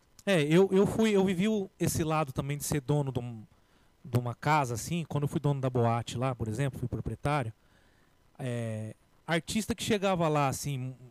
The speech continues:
né, banda que chegava lá e não tinha, pelo menos na época, era a época do C D ainda, cara.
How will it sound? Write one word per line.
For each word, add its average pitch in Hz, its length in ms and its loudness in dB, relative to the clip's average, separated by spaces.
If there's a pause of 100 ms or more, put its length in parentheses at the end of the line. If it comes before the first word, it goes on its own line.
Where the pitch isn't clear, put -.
(140)
né, 151 200 2
banda 143 380 0
que - 60 -10
chegava 135 360 2
lá 123 160 0
e 127 40 0
não 151 120 0
tinha, 170 220 -4
pelo 156 180 -2
menos 156 240 -4
na 147 100 -4
época, 160 200 -6
era 160 100 0
a 156 40 0
época 165 200 -4
do 175 80 -8
C 202 200 -6
D 147 300 -2
ainda, 127 240 -6
cara. 98 220 -16